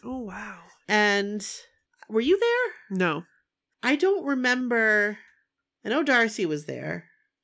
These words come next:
Speaker 2: And at some point during the show, or, like, before there, they went on. So I didn't have backstage passes or anything.
Speaker 1: Yeah, I was gonna ask you how you got so close to him.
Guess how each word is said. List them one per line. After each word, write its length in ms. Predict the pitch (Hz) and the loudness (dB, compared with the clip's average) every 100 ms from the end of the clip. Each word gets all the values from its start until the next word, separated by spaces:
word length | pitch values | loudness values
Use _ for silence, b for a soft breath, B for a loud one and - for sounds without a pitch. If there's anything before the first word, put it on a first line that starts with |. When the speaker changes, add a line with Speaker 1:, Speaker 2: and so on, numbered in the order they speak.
| _ _ _ _ - | _ _ _ _ -6
Speaker 2:
And 500 | 170 160 160 165 165 - _ _ _ _ _ _ _ - | -2 0 0 -2 -8 -14 _ _ _ _ _ _ _ -4
at 180 | 226 214 | -4 -2
some 300 | 285 302 453 | -2 0 0
point 520 | 359 320 240 214 202 - _ _ _ - | 0 2 2 -2 -6 -12 _ _ _ -16
during 600 | 202 240 262 285 269 247 - | -2 0 2 0 -2 -8 -14
the 160 | 196 202 | -6 -4
show, 300 | - 240 185 | 0 2 2
or, 160 | 147 208 | 2 2
like, 220 | 185 185 | 0 -2
before 520 | 185 - 180 180 214 | -10 -10 -4 -2 -2
there, 340 | 247 254 247 233 | -2 -2 -2 -4
they 160 | 233 247 | -6 -4
went 180 | 262 | -4
on. 380 | 262 269 285 294 - _ _ _ _ _ - | -2 -2 -4 -6 -10 _ _ _ _ _ -8
So 400 | - 269 233 - | 2 6 6 6
I 120 | 220 | 4
didn't 260 | 226 277 349 | 4 2 4
have 560 | 339 302 285 277 220 | 4 4 2 -4 -2
backstage 440 | 196 208 214 226 208 | 4 4 4 -2 -2
passes 380 | 226 233 226 175 | -4 -4 -4 -4
or 80 | 147 | -4
anything. 540 | 123 175 - - 190 _ _ _ _ _ - | -4 -10 -10 -12 -16 _ _ _ _ _ -6
Speaker 1:
Yeah, 140 | 175 | 0
I 40 | |
was 120 | 254 262 | 0 0
gonna 140 | 294 | 0
ask 320 | 240 277 - | 0 -2 0
you 100 | 220 | 0
how 100 | 202 | 2
you 140 | 202 196 | 0 -2
got 200 | 220 - | -4 -6
so 100 | 208 | -8
close 360 | - 254 240 - | -6 -6 -6 -6
to 140 | 165 | -6
him. 260 | 131 135 | -6 -8